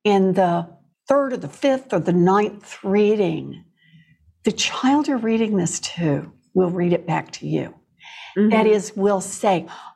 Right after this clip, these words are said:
Speaker 1: "There's that Bailey." And the child gets to tell the story on her own. "Oh,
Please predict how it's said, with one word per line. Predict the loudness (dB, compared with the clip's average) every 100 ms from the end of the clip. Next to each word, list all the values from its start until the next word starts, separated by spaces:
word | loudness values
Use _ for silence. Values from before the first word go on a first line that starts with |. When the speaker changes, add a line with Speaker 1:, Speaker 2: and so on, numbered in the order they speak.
| _ _ -8
Speaker 1:
"There's | -6 -6
that | -10 -16 -8
Bailey." | -6 -6 -8 -12 -2
And | 2 2
the | 2
child | -2 -6 -2 2 2 2
gets | -4 -6
to | -8
tell | -10 -4 -2
the | 0
story | -2 -6 -6 0 2 2 2 2 -2 -6 -20 _ _ _ _ -2
on | 0
her | 2 2
own. | 0 -2 -18 _ _ _ _ _ _ -6
"Oh, | -6 -6 -20